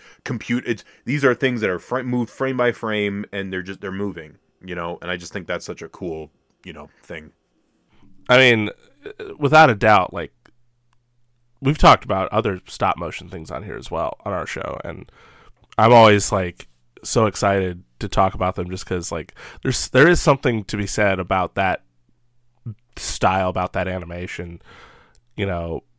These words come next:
Speaker 2: especially the way it's evolved over time with different studios and how, you know, other people have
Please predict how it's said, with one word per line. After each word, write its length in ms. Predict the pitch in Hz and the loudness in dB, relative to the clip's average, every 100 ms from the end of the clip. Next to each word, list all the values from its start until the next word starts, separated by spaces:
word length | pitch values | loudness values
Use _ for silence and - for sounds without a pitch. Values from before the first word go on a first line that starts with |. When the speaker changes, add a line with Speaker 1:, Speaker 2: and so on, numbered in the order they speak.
| _ | _
Speaker 2:
especially 540 | - - 113 - 110 | -6 2 2 2 0
the 120 | 101 101 | 0 0
way 120 | 98 | -2
it's 140 | 92 | -2
evolved 440 | 92 95 95 95 107 | -4 0 2 2 0
over 180 | 95 | -4
time 500 | 95 - 92 92 95 | -4 -2 0 0 -2
with 140 | 92 - | -6 -8
different 260 | 95 82 82 | -8 -8 -10
studios 760 | - 95 92 92 87 90 - | -8 -6 -4 -4 -4 -6 -10
and 100 | 85 | -10
how, 340 | 90 85 82 - _ _ | -6 -6 -8 -12 _ _
you 120 | - | -16
know, 220 | 92 85 82 | -12 -12 -12
other 220 | 98 95 | -10 -12
people 340 | 92 98 92 87 | -12 -16 -12 -12
have 180 | 87 | -14